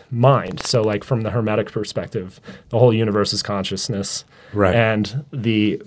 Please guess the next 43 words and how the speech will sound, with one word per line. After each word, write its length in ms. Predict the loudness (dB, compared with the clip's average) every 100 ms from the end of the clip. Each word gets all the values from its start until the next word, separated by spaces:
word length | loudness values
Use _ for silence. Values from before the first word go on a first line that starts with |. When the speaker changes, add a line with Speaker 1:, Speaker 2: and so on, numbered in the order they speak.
| -6
Speaker 1:
broader 320 | 4 4 4
macrocosm, 720 | 2 2 0 -2 -2 -2 -4 -2
cosm 380 | 2 2 2 0
of 120 | 0
the 120 | 2
all 440 | 6 8 6 2 -4 _ _ -20 _ _
is 380 | 4 4 2 0
reflected 440 | 2 6 6 4
in 80 | 0
the 60 | 0
microcosm 600 | -2 -2 -2 -2 -2 -2
that 140 | -2
is 140 | -2 -4
each 160 | -4
one 140 | -6 -8
of 100 | -8
us. 300 | -6 -6 -6 -18 -10
And 260 | -4 0 0
that 240 | -2 -4
consciousness 640 | 2 2 2 -4 -4 -4 -4
is, 340 | -6 -6 -8
like, 160 | -8 -6
this 140 | -6
fundamental 440 | -2 -2 -2 -4 -8
root, 260 | -10 -12 -6
root 180 | -4 -2
essence. 440 | -4 -8 -10 -10 2
Speaker 2:
Right. 280 | 2 2 -2 0
Speaker 1:
Others 220 | 4 6
have 120 | 6
posited 460 | 4 2 4 2 2
that 160 | 2 2
sound 460 | 4 4 4 2
is 100 | -2
this 160 | -4 -4
fundamental 580 | -2 -2 -4 -6 -12 -8
root 280 | -4 -2 -2
essence, 340 | -6 -8 -4
that 120 | -2
everything 460 | 0 2 4 2 0
is 120 | -2
just 160 | -4 -2
vibration, 640 | -2 0 0 0 -4